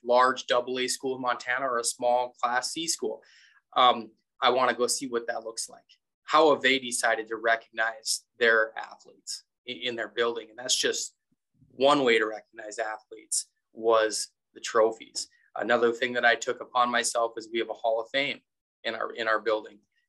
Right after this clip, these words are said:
Um, there's a way that you can earn your right into the Hall of Fame based on your performance as an athlete at Glasgow High School. Um, there's a level for each sport. And if you achieve that, then you get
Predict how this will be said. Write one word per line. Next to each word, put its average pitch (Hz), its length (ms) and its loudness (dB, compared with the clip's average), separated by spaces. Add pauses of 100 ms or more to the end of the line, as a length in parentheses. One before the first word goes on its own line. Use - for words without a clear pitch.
(340)
Um, 110 260 0
there's 113 200 2
a 110 80 2
way 120 280 2
that 131 220 -2
you 135 80 -8
can 120 260 -10
earn 143 280 -2
your 139 120 -2
right 131 380 2 (180)
into 131 280 -4
the 117 80 4
Hall 113 220 2
of 110 80 -12
Fame 120 500 0 (200)
based 123 260 2
on 120 140 -2
your 110 140 -4
performance 123 580 -2
as 110 220 -4
an 117 60 -10
athlete 113 560 -4 (360)
at - 80 -14
Glasgow 110 380 -2
High 120 160 2
School. - 320 -8 (500)
Um, 110 280 -2
there's 113 180 4
a 113 60 0
level 117 480 0
for 117 140 -10
each 120 320 -4
sport. - 520 -2 (380)
And 110 100 0
if - 160 -8
you 107 60 -14
achieve 101 440 0
that, 117 320 4
then 120 140 -8
you 151 240 -6
get 117 380 -2